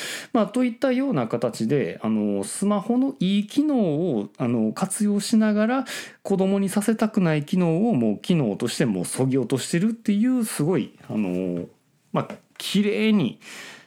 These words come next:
なってる機能かなと思いました。はい。で、結果として、その、そろばん終わりましたよっていう通知をするんやったら、もう当然ね、まあ、もう子供からも電話させるのが一番ベストやなと思ったんで、もうこのキッズ携帯、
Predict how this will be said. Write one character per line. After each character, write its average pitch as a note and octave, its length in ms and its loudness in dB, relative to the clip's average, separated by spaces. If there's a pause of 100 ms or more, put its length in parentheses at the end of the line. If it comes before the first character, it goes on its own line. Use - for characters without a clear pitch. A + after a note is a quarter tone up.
(160)
な A2+ 120 0
っ A2+ 80 -8
て A#2 100 0
る A2+ 80 0
機 A#2 160 -4
能 A2 160 0
か F#2+ 140 -4
な G#2 240 0 (240)
と G3+ 240 2 (160)
思 B2+ 260 0
い G2+ 80 -4
ま F#2+ 160 -6
し - 120 -12
た。 - 180 -6 (380)
は A2+ 220 -2
い。 F#2 120 -8 (480)
で、 F#3 300 2
結 G#3+ 160 0
果 C4 160 -2
と D4+ 140 -2
し - 100 -6
て、 A3+ 300 2
そ C#3+ 120 -2
の、 D3 300 2
そ - 180 -2
ろ D3+ 140 2
ば D3+ 220 2
ん D#3 240 -2
終 E3 100 2
わ F3+ 100 2
り E3+ 120 -2
ま F3 120 0
し D3 120 -6
た F#2 140 0
よ F#2 160 -2
っ - 40 -16
て - 180 -8
い F2+ 140 0
う F2 40 -4
通 G#2+ 300 -2
知 - 200 -6
を G#2 60 0
す - 180 -4
る G3+ 80 2
ん G#3 100 2
や F#2 120 -2
っ - 80 -12
た C#3+ 140 -2
ら、 F3 120 0
も B3 560 0
う A3+ 40 -4
当 A3+ 160 0
然 G#3 220 2
ね、 A3+ 240 0
ま G#2+ 120 0
あ、 - 20 2
も G#2 120 2
う - 40 -8
子 A2+ 120 -2
供 C3 220 2
か G3 120 -2
ら D3 60 0
も F2 140 -2
電 A#2 180 0
話 C#3+ 120 -2
さ C3+ 80 -4
せ D#3+ 120 0
る C#3+ 80 2
の B2+ 80 0
が - 100 -6
一 G#2+ 200 -2
番 D3 260 2
ベ D3 120 2
ス D3 100 -4
ト B2+ 100 0
や - 100 -6
な F#2 120 -4
と - 120 -8
思 G#2 200 -2
っ G2+ 40 -6
た F2+ 180 -4
ん F2+ 80 -6
で、 B2 80 0
も B2+ 140 2
う C#3+ 60 -4
こ G3+ 100 0
の F#3+ 100 2
キ F3 100 -2
ッ D#3+ 60 -4
ズ D#3 120 -4
携 D3 220 0
帯、 D2 140 -4